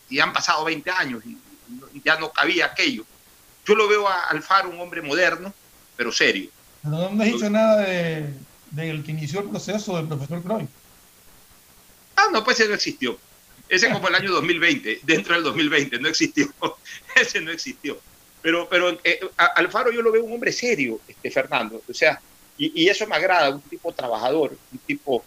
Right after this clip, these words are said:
Speaker 1: eh, eh, eh, que tiene los pies sobre la tierra, que sabe lo que tiene y que, y que tiene mucha ambición de querer llegar lejos. Entonces, ayer él, él manejó una frase que es importante: "Los puntos de visitante son colchones", y en efecto son colchones, porque vamos a perder puntos de local.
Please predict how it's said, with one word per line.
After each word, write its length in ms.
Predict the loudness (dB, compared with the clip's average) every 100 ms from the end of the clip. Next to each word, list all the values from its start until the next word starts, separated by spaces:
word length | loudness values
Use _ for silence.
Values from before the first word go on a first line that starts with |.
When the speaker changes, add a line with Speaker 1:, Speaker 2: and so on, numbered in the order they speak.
| _ _ _ _
Speaker 1:
eh, 320 | -2 0 0 -4
eh, 200 | -6 -6 -8 _ _ _
eh, 120 | -4 0
que 120 | 2
tiene 240 | 2 4
los 140 | 2 2
pies 200 | 0 2
sobre 240 | -2 -2
la 160 | -2 0
tierra, 540 | 2 2 2 -4 -6
que 140 | -8 -6
sabe 300 | 2 2 2
lo 120 | -2
que 100 | -8
tiene 560 | -2 0 0 -2 -6 -8 -20 -20 -20 -20 -10
y 140 | -8
que, 300 | -2 0 0
y 80 | 0
que 100 | -2
tiene 220 | 0 0
mucha 240 | 2 2 0
ambición 480 | 0 -2 0 0 0
de 120 | 0
querer 300 | 2 2 2
llegar 320 | 2 2 2
lejos. 340 | 2 0 -4 -20 -20 -20 -10
Entonces, 460 | -2 2 2 0 2
ayer 420 | 0 2 2 2 0
él, 240 | -2 -2
él 120 | -6 -4
manejó 260 | -4 -6
una 140 | -6 -6
frase 240 | -8 -10
que 100 | -6
es 60 | -6
importante: 640 | -6 -8 -8 -10 -8 -8
"Los 100 | -8
puntos 300 | -8 -6 -2
de 60 | 0
visitante 440 | -2 -4 -10 -8
son 140 | -6 -2
colchones", 500 | -4 -2 -2 -2 -2
y 100 | 0
en 80 |
efecto 420 | 0 2 0 0 -4
son 160 | -4
colchones, 480 | -6 -2 0 0 -4 -14 _ -20 -14 -2
porque 180 | 2 6
vamos 320 | 6 6 4
a 140 | 2
perder 340 | 0 2 2 0
puntos 280 | -10 -4 -4
de 60 |
local. 280 | -6 -8